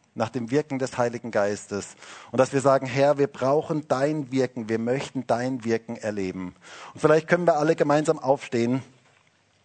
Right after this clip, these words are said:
Und ich bin so dankbar dafür, dass der Heilige Geist heute hier ist und dass er jedem von uns begegnen möchte, ganz persönlich.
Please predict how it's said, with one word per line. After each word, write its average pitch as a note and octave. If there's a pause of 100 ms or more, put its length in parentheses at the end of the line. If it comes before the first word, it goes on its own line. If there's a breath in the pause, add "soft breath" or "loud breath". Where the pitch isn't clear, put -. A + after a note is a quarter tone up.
(1400 loud breath)
Und C#3+
ich D#3+
bin F3+
so F3+
dankbar F3+
dafür, D#3+
dass D#3
der D3+
Heilige D#3
Geist D3
heute D3
hier C#3+
ist G2+ (800 soft breath)
und C3+
dass C3
er C#3
jedem C#3
von C#3
uns C3+
begegnen B2
möchte, G2+
ganz C3+
persönlich. A#2